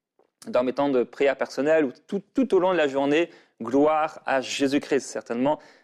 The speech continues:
euh, si vous m'avez déjà entendu, vous, vous savez que je dis une telle expression. Et à chaque fois que je le dis, je, quand je le déclare, je sens cette gloire qui m'effleure ou qui me remplit. C'est quelque chose de glorieux. Ésaïe est tombé dans la présence de Dieu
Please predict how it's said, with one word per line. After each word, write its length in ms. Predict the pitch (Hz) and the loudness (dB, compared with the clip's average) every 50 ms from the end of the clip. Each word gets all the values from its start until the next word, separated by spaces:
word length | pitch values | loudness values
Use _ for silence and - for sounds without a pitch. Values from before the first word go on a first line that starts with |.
| _ - | _ -12
euh, 60 | - - | -12 -10
si 100 | - - | -10 -6
vous 60 | 127 | -2
m'avez 160 | 123 120 120 | 0 0 2
déjà 140 | 110 123 120 | 2 0 0
entendu, 260 | 117 - 127 127 156 | 0 0 0 2 2
vous, 220 | 160 135 120 113 | 2 0 -2 -4
vous 320 | 107 117 127 123 117 113 - | -2 0 0 0 -2 -6 -12
savez 280 | - - 131 127 156 | -6 -2 0 0 0
que 60 | 147 123 | 0 0
je 80 | 131 | -4
dis 140 | 120 123 139 | -2 0 0
une 100 | 131 123 | 0 0
telle 140 | - 143 127 | 0 0 0
expression. 400 | 123 - - 147 139 - 196 202 - - - - _ | -2 -2 -4 -4 -2 -2 -2 -4 -4 -10 -20 -8 _
Et 140 | - 147 147 | -2 0 0
à 80 | - 139 | 0 -2
chaque 180 | - - 180 | -4 -4 -2
fois 120 | - - 196 | 0 0 0
que 60 | 175 | 0
je 100 | 147 151 | 2 0
le 80 | 147 139 | 0 0
dis, 180 | 143 185 190 | 0 0 0
je, 80 | 151 139 113 - - - _ _ _ _ | 0 -2 -4 -4 -12 -20 _ _ _ _
quand 120 | - 160 | -2 0
je 100 | 143 151 | 0 2
le 100 | 160 156 | 0 2
déclare, 320 | 151 160 156 190 202 175 147 | 0 0 0 0 -2 -2 -2
je 80 | 147 | -4
sens 360 | - - - - 208 196 185 | -4 -4 -2 0 0 0 0
cette 200 | - - 139 123 | 0 -2 -4 -4
gloire 640 | 123 - 139 151 170 185 190 190 196 202 190 - - | -4 -4 0 2 4 4 4 4 2 0 -2 -6 -6
qui 120 | - 147 | -4 -2
m'effleure 800 | 147 151 170 185 180 - - 160 165 165 160 170 190 226 - - - | 0 2 0 0 -2 0 0 2 4 4 4 4 4 2 0 0 -2
ou 100 | 170 165 | -2 -2
qui 140 | - - 175 | 0 0 0
me 120 | 165 160 | 2 2
remplit. 640 | 156 135 135 156 170 165 - - 165 180 196 226 233 - - - - _ | 0 0 0 -2 -2 -2 -2 0 2 2 2 2 0 -4 -12 -20 -20 _
C'est 160 | - - 143 | -4 -4 -2
quelque 260 | - 165 147 - 160 | -2 -2 -2 -2 -4
chose 220 | 151 - 185 165 139 | 0 2 0 2 2
de 120 | 135 143 | 2 0
glorieux. 640 | 127 123 127 147 170 202 190 180 180 175 165 139 - | 0 0 0 0 2 2 2 2 2 2 2 0 0
Ésaïe 380 | - 165 156 156 180 196 185 170 | 0 0 0 0 0 2 2 0
est 300 | 151 147 _ _ _ _ | 0 -2 _ _ _ _
tombé 400 | - 247 247 226 196 190 226 208 | 0 0 2 2 2 2 2 2
dans 100 | 175 160 | 2 0
la 100 | 147 143 143 | -2 -2 -2
présence 360 | - 160 151 143 151 143 131 | -2 -2 0 0 -2 -2 0
de 140 | 127 135 131 | 0 0 0
Dieu 280 | 123 135 170 196 202 | 2 2 2 2 0